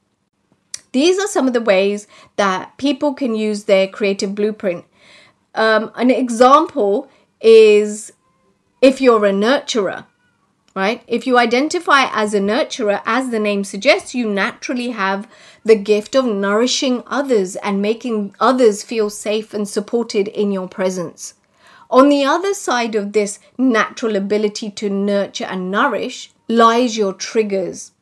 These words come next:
or your shadows. And one of these triggers and shadows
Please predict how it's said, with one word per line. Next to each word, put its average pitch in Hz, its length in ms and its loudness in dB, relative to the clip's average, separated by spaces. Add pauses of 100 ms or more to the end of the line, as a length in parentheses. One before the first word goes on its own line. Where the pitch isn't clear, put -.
(220)
or 214 140 4
your 196 240 0
shadows. 196 840 -6 (800)
And 226 260 2
one 277 180 4
of 480 140 0
these 320 260 2
triggers 240 400 -2
and 208 180 -4
shadows 202 600 -2